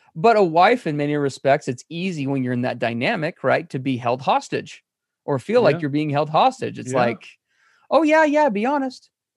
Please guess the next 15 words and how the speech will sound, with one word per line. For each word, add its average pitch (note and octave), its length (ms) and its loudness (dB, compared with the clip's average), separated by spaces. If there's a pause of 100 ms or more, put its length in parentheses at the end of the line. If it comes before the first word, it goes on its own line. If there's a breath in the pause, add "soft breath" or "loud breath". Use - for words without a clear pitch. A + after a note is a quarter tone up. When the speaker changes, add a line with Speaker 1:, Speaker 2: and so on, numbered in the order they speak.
(120)
Speaker 1:
It F#3+ 120 -8
might G3 380 -8
end A3 200 -6
everything, D#3+ 440 -12
but - 800 -10
be, - 120 -8 (280)
be C4+ 140 -4
honest." B3+ 360 -6 (120)
Speaker 2:
<laughs> - 380 -14
Speaker 1:
You D#3+ 100 0
know, D#3+ 180 6
I E3 80 6
might, F#3 300 2
I F3 120 0
might, A3+ 240 0